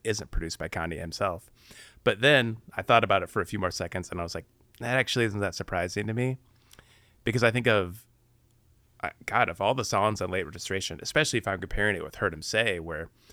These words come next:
there's so much going on, and he has, like, two samples that are, like,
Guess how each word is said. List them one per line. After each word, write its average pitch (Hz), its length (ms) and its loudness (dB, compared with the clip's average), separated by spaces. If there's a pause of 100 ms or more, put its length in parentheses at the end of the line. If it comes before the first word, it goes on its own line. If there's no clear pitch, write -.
(240)
there's 98 180 0
so 95 400 0
much 98 320 -2
going 95 300 2
on, 90 360 -4 (240)
and 107 140 -2
he 104 60 2
has, 104 160 0
like, - 160 -12
two 110 260 -2
samples 101 520 -2
that 95 140 -2
are, 92 100 2
like, 80 240 -8